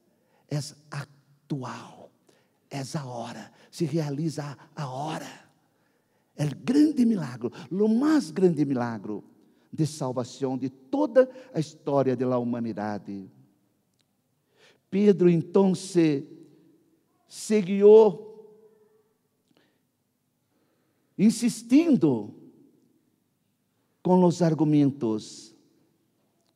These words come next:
Los exortava, dizendo: "Alerrem-se de esta generação perversa e salvem-se.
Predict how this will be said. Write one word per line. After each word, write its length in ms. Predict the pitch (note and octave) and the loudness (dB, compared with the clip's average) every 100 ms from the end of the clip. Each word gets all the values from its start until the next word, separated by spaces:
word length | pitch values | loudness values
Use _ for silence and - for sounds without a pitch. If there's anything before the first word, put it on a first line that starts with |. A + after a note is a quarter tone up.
| _ _ _ _ _ _ _ _ _ | _ _ _ _ _ _ _ _ _
Los 400 | D3 F3+ F#3 F3+ | 2 6 6 4
exortava, 840 | F3+ C#3+ F3+ D#3 - D#3 E3 D#3 D3 | 2 2 0 -2 -2 -4 0 2 2
dizendo: 840 | C#3 C3+ C#3+ D3+ A#2+ A#2+ G#2 F#2 - _ _ _ _ - - | 0 -2 -2 -2 -2 -4 -6 -10 -20 _ _ _ _ -20 -6
"Alerrem-se 1700 | F3 F#3+ A3 B3+ A3+ F3 G#3 G#3 - G3+ G3+ F3+ D3 A#2+ A2 F#2+ A2 - _ _ _ _ - | 4 8 8 8 4 4 4 2 -4 -4 0 0 0 -2 -6 -10 -16 -20 _ _ _ _ -2
de 180 | E3 E3+ | 4 4
esta 400 | F3 D#3 - D3+ | 4 0 -2 0
generação 800 | D#3 D#3+ D#3 D3 C#3 - D3+ D3+ | 2 2 4 2 -2 -4 -2 -2
perversa 1120 | C#3+ C#3 G#2 A#2+ D3+ - - C3+ G#2+ F#2 C#2 _ _ _ _ _ _ _ _ _ _ _ _ _ _ - | -2 -2 -2 -2 -2 -6 -10 -6 -6 -8 -14 _ _ _ _ _ _ _ _ _ _ _ _ _ _ -10
e 60 | C#3 | -10
salvem-se. 1080 | - - D#3+ G3+ F3 F3 D3 - - - | -10 -12 -10 -10 -12 -12 -12 -14 -16 -20